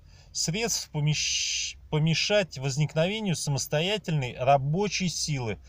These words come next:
то есть действительно социалистической партии. И вот в Америке, стране самого передового капитализма, системе двух партий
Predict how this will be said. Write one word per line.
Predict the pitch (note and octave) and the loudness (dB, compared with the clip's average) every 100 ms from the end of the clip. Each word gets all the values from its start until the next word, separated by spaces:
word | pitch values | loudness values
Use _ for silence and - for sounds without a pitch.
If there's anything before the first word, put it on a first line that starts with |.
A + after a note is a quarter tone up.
| - - - | -20 -20 -8
то | D3+ | 0
есть | D3+ B2+ | 0 2
действительно | D3 C#3+ - F#3 A3 - E3+ C3+ | -2 -2 -2 -4 -4 0 2 2
социалистической | - B2 - D3 C#3+ - - G3 - - F3 | -2 -4 -2 0 0 -2 -4 -2 -2 -2 -4
партии. | - C#3+ A#2+ F#2 G2+ F#2 - _ - - - - | 2 2 2 0 -10 -10 -14 _ -20 -20 -20 -10
И | C#3 | -4
вот | D#3+ B3 F3+ | 0 0 6
в | |
Америке, | F3 D3 C#3+ C3+ - | 6 6 2 -2 -4
стране | B2+ - C#3+ D#3 F3 G#3 G3 | -4 -2 0 2 0 0 0
самого | - G3 G3 F3 D3+ | 2 2 4 2 0
передового | D#3 C3 D3 F#3 F3 | -2 0 2 2 0
капитализма, | D#3 D3+ - D3+ C#3 B2 A#2 | -4 -4 2 2 2 -2 -4
системе | A2+ C3 - G#3+ G#3 E3 A#2+ - - - - _ _ - | -4 -6 -6 -6 -2 -2 -2 -12 -20 -20 -20 _ _ -14
двух | A#2 C3 A3 G#3+ - _ _ - - | -8 -2 -2 -2 -6 _ _ -12 4
партий | D#3+ D3 - B2+ A#2 | 6 6 2 -10 -10